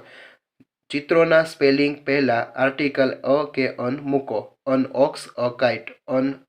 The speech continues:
આઉલ. ચિત્રોના અંગ્રેજી પહેલા આર્ટિકલ અ કે અન મૂકી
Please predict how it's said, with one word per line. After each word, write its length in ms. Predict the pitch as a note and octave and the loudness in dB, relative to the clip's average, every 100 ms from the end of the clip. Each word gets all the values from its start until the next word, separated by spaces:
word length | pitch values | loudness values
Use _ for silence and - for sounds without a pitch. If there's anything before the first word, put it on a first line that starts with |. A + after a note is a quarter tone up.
| _ - | _ -4
આઉલ. 280 | B2+ A2+ B2 _ _ - - _ - | -2 -2 -10 _ _ -20 -20 _ -6
ચિત્રોના 580 | C#3 C3+ E3 D#3 C3+ C#3+ | -4 0 2 4 4 2
અંગ્રેજી 680 | - B2+ C#3+ D3+ D3+ D#3 - - _ _ _ - | -2 -4 -2 -2 -4 -6 -8 -18 _ _ _ -6
પહેલા 280 | C#3+ C#3+ | -2 0
આર્ટિકલ 580 | B2 B2 B2+ C#3+ C#3 C3 | 0 -2 -2 -2 2 0
અ 240 | B2 B2 C3 | 0 -2 0
કે 240 | - C#3 | 0 -2
અન 220 | - B2 | -2 -4
મૂકી 500 | C3 D#3+ E3 B2+ B2 | -2 -4 -4 -4 -6